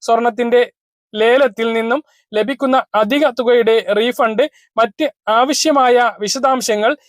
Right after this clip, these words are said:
എന്നിവ ഉൾപ്പെടെ പൂർണ്ണ വിവരങ്ങളോടെ ഉള്ള കരാർ ഉണ്ടാക്കണം എന്ന് കരട് മാർഗനിർദ്ദേശങ്ങൾ വായ്പ നൽകുന്ന സ്ഥാപനങ്ങളോട് ആവശ്യപ്പെടുന്നുണ്ട്. പത്താമത്തെ നിർദ്ദേശം, സ്വർണ്ണ ഈട്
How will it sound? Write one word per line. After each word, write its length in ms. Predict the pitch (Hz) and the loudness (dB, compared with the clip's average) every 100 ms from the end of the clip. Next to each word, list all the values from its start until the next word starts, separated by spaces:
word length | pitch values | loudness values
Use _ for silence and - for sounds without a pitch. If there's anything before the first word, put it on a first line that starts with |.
| _ - | _ -4
എന്നിവ 340 | 226 262 302 277 220 | -2 2 2 2 0
ഉൾപ്പെടെ 380 | 254 240 214 262 - - | 0 0 0 0 -4 -4
പൂർണ്ണ 320 | 226 254 269 311 - _ 220 | 2 2 2 0 -4 _ -6
വിവരങ്ങളോടെ 720 | 240 277 302 294 294 277 277 262 | 0 2 2 2 2 4 2 0
ഉള്ള 180 | 202 214 262 - _ | 0 0 0 -4 _
കരാർ 320 | 220 226 269 294 - - | 0 2 2 -2 -4 -8
ഉണ്ടാക്കണം 580 | 220 254 294 294 294 277 202 | -4 0 0 0 -2 -2 -4
എന്ന് 240 | 202 233 311 _ - | -2 -2 -4 _ -2
കരട് 320 | 226 262 294 - | 0 2 0 -2
മാർഗനിർദ്ദേശങ്ങൾ 920 | 208 226 262 285 254 233 254 240 220 302 - _ - | 0 0 0 0 0 0 0 0 -2 -4 -6 _ 0
വായ്പ 320 | 233 254 294 277 - | 0 2 0 -4 -4
നൽകുന്ന 440 | 220 233 247 226 247 - | -4 -2 -2 -2 -4 -6
സ്ഥാപനങ്ങളോട് 840 | - 233 262 277 240 226 214 208 214 - | -2 2 2 2 0 0 0 0 -2 -2
ആവശ്യപ്പെടുന്നുണ്ട്. 760 | 208 226 - 220 220 220 220 240 - - - - | -2 -2 -2 -2 -2 -2 -2 -2 -6 -14 -16 -2
പത്താമത്തെ 580 | 226 220 262 262 254 262 226 _ _ _ - | -2 2 2 2 2 2 0 _ _ _ -4
നിർദ്ദേശം, 500 | 240 233 240 190 254 294 _ - | -2 0 0 0 -2 -6 _ -6
സ്വർണ്ണ 360 | 247 240 254 302 - | 0 0 2 -2 -2
ഈട് 240 | 240 254 | -4 -2